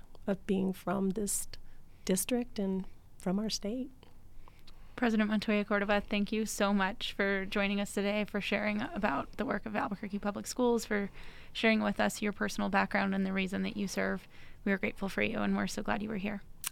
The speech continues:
Speaker 1: Thank you so much. This was a pleasure. I had a great time.
Speaker 2: Now,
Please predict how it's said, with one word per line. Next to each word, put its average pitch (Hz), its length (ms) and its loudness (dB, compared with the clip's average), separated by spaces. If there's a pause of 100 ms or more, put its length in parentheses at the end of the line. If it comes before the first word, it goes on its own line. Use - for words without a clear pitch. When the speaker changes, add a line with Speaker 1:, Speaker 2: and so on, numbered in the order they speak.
(140)
Speaker 1:
Thank - 240 6
you 208 60 2
so - 220 4
much. 185 260 4
This 233 200 2
was 214 140 4
a 185 40 0
pleasure. 190 400 4 (200)
I 208 40 -2
had - 120 -4
a - 20 -2
great 175 240 0
time. 226 280 -2 (2500)
Speaker 2:
Now, 277 340 12